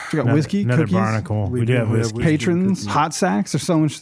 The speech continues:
Speaker 2: so much
Speaker 3: Talk
Speaker 2: stuff to
Speaker 3: about
Speaker 2: do
Speaker 3: this
Speaker 2: before the
Speaker 3: whiskey.
Speaker 2: show.
Speaker 3: I need a fucking drink of whiskey. So this is from Alyssa Davis,
Speaker 2: Mm-hmm.
Speaker 3: and it is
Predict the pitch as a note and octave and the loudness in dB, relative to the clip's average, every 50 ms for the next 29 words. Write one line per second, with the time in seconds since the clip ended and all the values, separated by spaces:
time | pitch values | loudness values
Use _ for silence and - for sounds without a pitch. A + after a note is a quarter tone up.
0 | - - - - - E3+ E3 D3+ C#3 - D#3 D3 B2+ C3+ B2 B2 C3+ A#2+ A2+ A2 | -14 -16 -10 -4 0 2 2 2 2 2 0 0 2 2 2 2 2 2 0 0
1 | A#2+ G#2+ G2 D3 C#3+ B2+ A2+ G#2+ G#2 B2 G#2+ G#2 G2+ G#2+ G2+ F#2+ F2+ - - G2 | -2 0 0 0 0 0 0 0 0 0 0 0 -2 -2 -4 -4 -6 -8 -10 -8
2 | - G#2+ F#2+ F2+ F#2+ F#2+ F#2 - F2+ F2 F#2 F2+ - - F#2 F#2 F#2 - - _ | -8 -8 -8 -6 -6 -6 -6 -8 -8 -8 -8 -8 -8 -10 -10 -12 -12 -12 -16 _
3 | - - - _ _ _ _ - C3+ D3 D#3+ D#3 E3+ C3 D#3 D3+ C#3 B2+ A#2 B2 | -20 -20 -20 _ _ _ _ -2 0 0 0 -2 -2 -2 0 0 0 2 2 0
4 | C#3 C3 - C3+ A#2 A2 A2+ A2 G2 G2 G2 F#2+ - - - - - _ - D3 | 0 0 -2 -2 -2 -2 -2 -2 -2 -2 -4 -4 -4 -8 -10 -10 -14 _ -4 -2
5 | C3+ A#2 A2 B2+ D#3 A2+ A2 G#2 G#2+ G#2 G2+ G2 F#2 F2+ | 0 0 2 2 2 0 0 -2 -2 -4 -4 -6 -8 -10